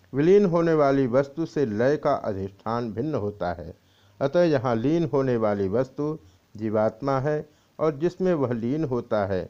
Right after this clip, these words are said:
वह परमात्मा है, इसलिए यहाँ परमात्मा को ही सत के नाम से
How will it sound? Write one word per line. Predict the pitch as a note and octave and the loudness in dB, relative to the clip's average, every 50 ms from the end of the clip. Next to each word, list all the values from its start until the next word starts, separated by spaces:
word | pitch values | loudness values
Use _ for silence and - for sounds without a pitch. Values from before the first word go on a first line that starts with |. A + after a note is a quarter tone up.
| - _ _ _ _ _ | -14 _ _ _ _ _
वह | A#2 C3 C#3 C#3 - | -4 -4 -4 -4 -4
परमात्मा | - F#2+ F#2+ F2+ F#2 F#2 F#2 - - A#2+ A#2+ A2 F#2+ | -4 -4 -2 -2 -2 -2 -4 -4 -4 -6 -4 -4 -4
है, | F#2 F2 F2 E2 - _ _ _ _ _ _ _ _ _ - | -4 -6 -8 -10 -14 _ _ _ _ _ _ _ _ _ -6
इसलिए | D#3+ D#3+ - F3 F3 E3 E3 D#3+ | -6 -6 -4 0 2 4 4 4
यहाँ | C#3+ A#2+ B2+ A2+ B2 C3 C3 B2+ - - | 4 2 2 0 2 0 -2 -2 -2 -2
परमात्मा | G#2+ G#2 G#2 A2 A2+ A#2+ A#2+ - - D#3+ E3+ E3+ | 0 0 2 2 0 0 0 -2 -4 -2 -2 -2
को | E3 - C3 A#2+ | -2 -2 -4 -4
ही | G#2 A2 G2 G2 | -4 -6 -8 -8
सत | - - - D3 D3+ D3 - - | -10 -4 -2 -2 -2 -2 -4 -6
के | - C3+ A2 | -4 -2 -2
नाम | G2+ G#2 G#2 A2 A#2 A#2+ A#2 | -2 -2 -2 -2 -2 -4 -4
से | - A2+ F#2+ F2+ F2+ | -4 -4 -4 -4 -6